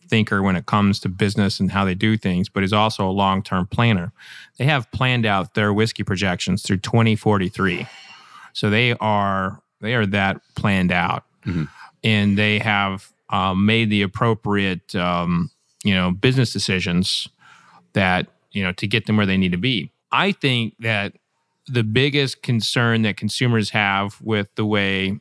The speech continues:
Speaker 1: that company operates is through distribution. Now, a lot of it is not anything that they can control. You go into a, a, a retailer or an on-premise facility,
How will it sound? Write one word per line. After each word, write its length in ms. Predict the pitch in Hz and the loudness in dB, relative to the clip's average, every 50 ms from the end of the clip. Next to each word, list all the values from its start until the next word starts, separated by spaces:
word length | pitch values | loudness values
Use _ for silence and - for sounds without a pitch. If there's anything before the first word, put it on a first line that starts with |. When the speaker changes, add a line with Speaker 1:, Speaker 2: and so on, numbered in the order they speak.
| - _ _ _ _ _ _ - 135 | -10 _ _ _ _ _ _ -12 -4
Speaker 1:
that 220 | 113 110 107 104 - | -2 0 0 0 0
company 380 | - 123 113 95 98 95 92 | 0 0 0 0 0 0 0
operates 800 | 104 120 143 156 - 110 95 95 90 92 87 - - - - - - _ _ - | 2 2 2 0 0 -2 -2 -2 -2 -4 -6 -8 -8 -10 -10 -12 -14 _ _ -2
is 180 | 117 107 - | -2 -2 0
through 140 | - 117 110 | 0 0 0
distribution. 920 | 98 101 117 113 - - 101 95 113 117 117 113 - 92 - - - - - - | 2 2 0 0 0 -2 -2 0 2 2 2 0 -2 -4 -8 -10 -12 -16 -12 -8
Now, 180 | - 98 101 104 | -4 -2 0 0
a 20 | |
lot 240 | 110 117 131 143 151 | 2 2 2 0 0
of 80 | 139 | 0
it 140 | 123 117 107 - | -2 -2 -2 -4
is 180 | 113 104 107 | -6 -6 -2
not 260 | 107 110 107 104 101 - | -2 0 0 0 0 0
anything 480 | 120 127 131 127 - 135 131 123 117 | 0 0 0 0 0 0 2 2 2
that 140 | 107 104 - | 2 0 0
they 180 | - 101 101 95 | 0 0 0 -2
can 180 | - - - - - | -4 -8 -14 -12 -8
control. 640 | - 101 95 - - 113 104 92 - - - 107 - _ _ _ - - - - - - - - _ - | -8 -8 -4 -2 0 2 2 2 0 -4 -8 -10 -14 _ _ _ -20 -20 -20 -20 -20 -20 -20 -20 _ -2
You 180 | 123 139 180 | 0 0 0
go 240 | 170 190 160 156 147 | 2 2 2 2 2
into 560 | 143 135 131 123 - - 131 127 123 117 117 - | 2 2 0 -2 -2 0 0 2 2 2 0 0
a, 540 | 104 107 104 101 101 101 101 98 98 98 - - _ _ | 0 0 0 0 0 0 0 0 -2 -4 -6 -10 _ _
a, 200 | - 104 101 101 - - | -2 -2 0 0 -2 -2
a 100 | 104 104 | -2 0
retailer 720 | 101 117 143 160 - - 120 101 95 95 90 90 90 - - _ _ | 2 2 0 0 0 0 0 0 2 0 -2 -2 -4 -6 -10 _ _
or 220 | - 110 107 104 104 | -2 0 2 2 2
an 80 | 92 | 0
on-premise 920 | 90 107 113 110 95 - - 135 139 135 113 98 95 - - - - - - _ _ | 2 2 2 2 0 0 0 0 2 2 2 0 -2 -4 -6 -8 -10 -12 -14 _ _
facility, 640 | - 101 - - 107 98 95 92 95 92 87 90 | -8 -6 -2 -2 0 0 0 0 -2 -2 -4 -4